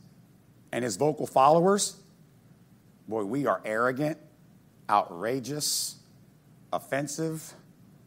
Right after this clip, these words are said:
These are the words of Jesus the world cannot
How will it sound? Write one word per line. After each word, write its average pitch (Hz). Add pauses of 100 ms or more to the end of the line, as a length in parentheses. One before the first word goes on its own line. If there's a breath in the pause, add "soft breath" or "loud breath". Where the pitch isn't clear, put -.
(960)
These 170
are 135
the 123
words 123
of 110
Jesus 101
the -
world 120 (180)
cannot 107